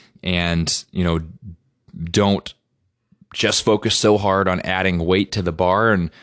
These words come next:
picking up heavier dumbbells and moving the pin down the stack on the machine that you ignore proper exercise technique. Full range of motion, very, very important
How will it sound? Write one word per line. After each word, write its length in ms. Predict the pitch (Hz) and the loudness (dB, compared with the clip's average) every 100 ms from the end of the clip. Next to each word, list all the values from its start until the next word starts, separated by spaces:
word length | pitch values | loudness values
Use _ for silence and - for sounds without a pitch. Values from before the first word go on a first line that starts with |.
| - _ - | -20 _ -6
picking 300 | 123 113 104 | -4 0 0
up 80 | |
heavier 340 | 95 107 98 95 | 2 0 2 2
dumbbells 600 | 90 101 104 113 120 101 | 2 2 4 4 2 2
and 140 | 87 | 0
moving 240 | 92 95 92 | 2 2 0
the 80 | 87 | -2
pin 280 | 107 107 | -2 0
down 220 | 101 98 95 | 0 0 -2
the 60 | |
stack 400 | 92 95 95 98 | -4 -6 -4 -4
on 80 | 92 | -4
the 60 | 85 | -4
machine 520 | 85 - 98 117 143 - - - - | -4 -2 -2 -2 -6 -10 -20 -20 -8
that 120 | 104 92 | -4 2
you 140 | 101 | 4
ignore 680 | 95 92 113 135 117 101 95 _ _ _ _ | 4 2 2 4 4 2 0 _ _ _ _
proper 380 | - 101 98 98 | -4 -2 0 0
exercise 440 | 85 95 87 85 82 | 0 -2 -2 -2 -2
technique. 540 | - 78 85 69 - _ - - _ _ | -4 -4 -4 -6 -10 _ -20 -20 _ _
Full 240 | - 113 | 2 4
range 200 | 120 113 | 4 2
of 60 | 101 | 0
motion, 480 | 101 98 - 98 | 0 0 0 -2
very, 260 | 87 92 95 | 2 2 2
very 220 | 90 90 | 2 0
important 540 | 87 - 135 135 143 | 0 -2 -2 0 -2